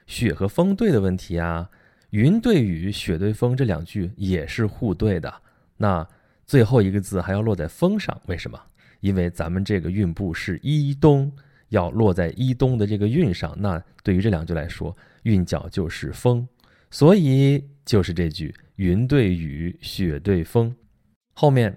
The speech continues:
“晚照对晴空”，这是两个字对两个字了啊，二字对句。晚照，这是两个仄声字，对晴空，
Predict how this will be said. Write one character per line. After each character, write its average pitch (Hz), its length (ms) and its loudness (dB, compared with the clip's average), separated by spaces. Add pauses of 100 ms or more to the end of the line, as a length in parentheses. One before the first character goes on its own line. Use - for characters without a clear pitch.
(640)
“晚 110 360 4
照 127 380 4
对 123 320 0
晴 120 320 -6
空”， 202 280 -2 (400)
这 98 200 2
是 90 440 -2
两 110 260 4
个 113 100 2
字 127 160 -2
对 110 160 2
两 87 260 -2
个 90 120 -2
字 113 160 -2
了 87 100 -2
啊， 85 360 -4
二 131 340 0
字 90 280 -4
对 85 200 0
句。 90 240 -8 (220)
晚 92 280 0
照， 104 320 -2 (120)
这 101 120 0
是 95 120 -8
两 82 120 -4
个 87 140 -10
仄 110 320 0
声 85 220 -6
字， 90 260 -10 (240)
对 117 260 4
晴 135 280 0
空， 185 200 2